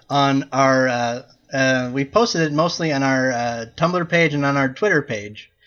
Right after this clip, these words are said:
Now, I'm not sure, I don't remember what the, uh, Tumblr U R L is because I'm a shitty host,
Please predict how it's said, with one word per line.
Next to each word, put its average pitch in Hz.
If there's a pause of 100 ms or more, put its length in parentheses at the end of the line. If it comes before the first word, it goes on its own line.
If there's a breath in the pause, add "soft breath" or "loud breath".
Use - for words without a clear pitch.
(300 soft breath)
Now, 135
I'm 143
not 180
sure, 180
I 143
don't 170
remember 147
what 135
the, 127
uh, 120
Tumblr 131
U 123
R 123
L 123
is 131
because 127
I'm 131
a 120
shitty 135
host, 135